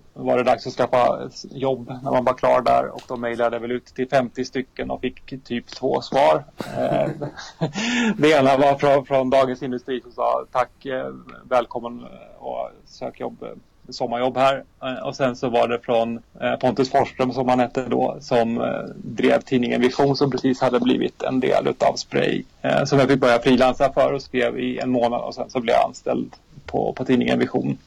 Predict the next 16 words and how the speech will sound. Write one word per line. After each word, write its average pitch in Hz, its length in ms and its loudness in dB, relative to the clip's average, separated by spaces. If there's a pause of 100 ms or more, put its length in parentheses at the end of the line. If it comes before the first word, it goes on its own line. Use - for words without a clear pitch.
(360)
Så - 160 0
jag 156 80 2
fick 160 160 2
ett, 151 200 0
det 160 240 0
var 160 120 6
rätt 147 240 4
ovanligt, 135 320 4
man 127 80 -4
fick 131 100 -8
ett 131 100 -10
fast, 131 280 0 (240)
eh, 131 340 4
journalistjobb 131 640 -2 (140)
direkt 127 320 -4
sådär. 127 320 -2